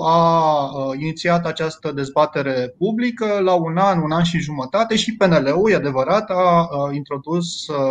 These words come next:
o, o inițiativă legislativă de eliminare a pensiilor speciale ale parlamentarilor. Și ajungem în momentul, uh, acesta, când, uh, P S D, având în vedere că, uh, era iminentă eliminarea pensiilor speciale parlamentarilor, pentru că fusese un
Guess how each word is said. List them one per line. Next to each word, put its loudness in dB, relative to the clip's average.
o, -6
o -2
inițiativă -4
legislativă -4
de -6
eliminare -4
a -2
pensiilor -6
speciale -6
ale -4
parlamentarilor. -8
Și 0
ajungem 4
în 2
momentul, -2
uh, -8
acesta, -6
când, 4
uh, 2
P -6
S -2
D, -6
având 0
în 2
vedere 4
că, 2
uh, -4
era 6
iminentă 4
eliminarea -4
pensiilor -12
speciale -8
parlamentarilor, -6
pentru 0
că 2
fusese -6
un -6